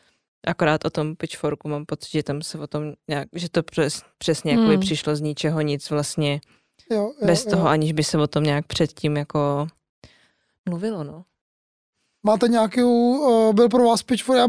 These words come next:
Speaker 3: já jsem, jsem možná generace, která, pak to byl Pitchfork určitě jako takový jako zjevení, začátek nultých let, kdy vlastně jako najednou se tady objevilo jakoby velký médium, který soustav-, soustavně a velmi jako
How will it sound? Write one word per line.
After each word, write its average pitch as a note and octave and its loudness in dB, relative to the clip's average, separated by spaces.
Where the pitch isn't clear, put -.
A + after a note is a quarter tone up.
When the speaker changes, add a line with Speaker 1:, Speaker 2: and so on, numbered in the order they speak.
Speaker 3:
já A#3+ 6
jsem, B3 2
jsem A#3 2
možná B3 4
generace, A3+ 4
která, A#3 4
pak F#3 0
to A#3 6
byl A3+ 4
Pitchfork A3+ 2
určitě G#3+ 2
jako A3 0
takový A3+ 0
jako A#3 4
zjevení, A#3 6
začátek G#3 2
nultých G#3 4
let, G#3 4
kdy G#3 4
vlastně G3+ 2
jako A3+ 4
najednou G#3+ 4
se F#3+ 0
tady A#3 4
objevilo A3 4
jakoby A3 2
velký A3 2
médium, A3 6
který A3 4
soustav-, A3 0
soustavně A3+ 2
a A3 4
velmi G#3+ 4
jako G#3 2